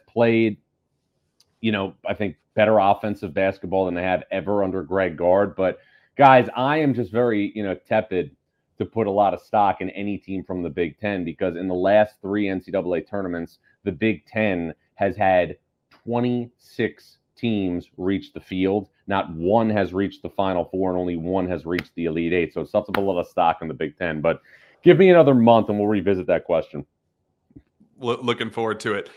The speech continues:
Speaker 2: Uh, l-, let's, we'll start wrapping up here. Um, for, for Kentucky fans, talk them off the, I know we, we, we talk, you know, don't buy too much into one game, but what is the, the,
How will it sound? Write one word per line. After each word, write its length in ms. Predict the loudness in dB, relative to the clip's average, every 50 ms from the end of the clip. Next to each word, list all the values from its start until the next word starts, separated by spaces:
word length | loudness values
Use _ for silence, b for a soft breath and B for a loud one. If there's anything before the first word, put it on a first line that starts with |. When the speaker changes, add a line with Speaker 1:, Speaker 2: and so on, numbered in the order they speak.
| B B
Speaker 2:
Uh, 120 | -2 -2 0
l-, 240 | 2 0 0 0
let's, 220 | -2 -6 -8 -8 -10
we'll 80 | -10
start 380 | -8 -4 -2 -2 -2 -2 -4 -8
wrapping 420 | -4 0 2 2 2 2 2 0 0
up 160 | 0 -2 -2
here. 460 | -4 -2 0 2 2 2 2 0 -2 -2
Um, 460 | 0 2 2 2 0 -2 -6 -10 -14 -18 -20 -20 -20 -12
for, 220 | -6 -6 -6 -6
for 180 | -6 -8 -10 -8
Kentucky 460 | -8 -10 -2 0 0 0 2 0 -4
fans, 520 | -4 -2 0 0 0 0 -2 -4 -8 -12 -4
talk 320 | -2 0 0 0 -2 -4
them 180 | -4 -2 0 2
off 180 | 2 2 0
the, 80 | -2 -4
I 100 | -2 0
know 120 | 0 0
we, 160 | -2 -2 -4
we, 300 | -6 -6 -6 -6 -8 -8 -10
we 120 | -10 -12 -6
talk, 320 | -4 -4 -4 -4 -4 -8 -10
you 80 | -10
know, 80 | -10 -8
don't 260 | -8 -6 -8 -8 -6
buy 200 | -6 -6 -6 -6
too 220 | -10 -10 -8 -8 -4
much 260 | -4 -4 -4 -4 -6
into 220 | -10 -10 -10 -10
one 300 | -8 -6 -6 -6 -6 -6
game, 340 | -4 -4 -4 -4 -4 -6 -6
but 260 | -4 -4 -4 -4 B B B B -4
what 200 | 0 2 2 4
is 320 | 4 2 2 0 -2 -6
the, 460 | -4 0 0 2 2 2 0 -2 -6 -6 -6
the, 380 | -6 -4 -4 -6 -8 -10 -14